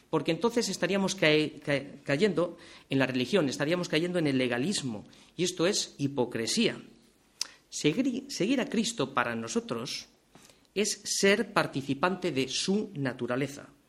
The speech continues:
o sea, es decir, escoger nuestra cruz cada día, no estar mirando si voy a la iglesia hoy, si no voy. No me tengo que estar preguntando una serie de cosas que ya deberíamos de haber madurado, ¿no? Tenemos que morir a nosotros mismos,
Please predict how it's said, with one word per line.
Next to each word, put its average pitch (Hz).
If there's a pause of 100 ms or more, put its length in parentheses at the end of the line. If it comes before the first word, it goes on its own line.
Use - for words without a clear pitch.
(280)
o -
sea, 135
es 123
decir, 139
escoger 147 (400)
nuestra -
cruz 170 (400)
cada 190
día, 147 (1600)
no 135
estar 165 (140)
mirando 160
si 139
voy 139
a 127
la 127
iglesia 143
hoy, 262
si -
no 123
voy. 247 (460)
No 139
me 147
tengo 156
que 143
estar 147
preguntando 156 (800)
una 160
serie 175
de 165
cosas 175
que 143
ya 160
deberíamos 147
de 143
haber 170
madurado, 143
¿no? 165 (180)
Tenemos 143
que 160
morir 147
a 131
nosotros 123
mismos, 139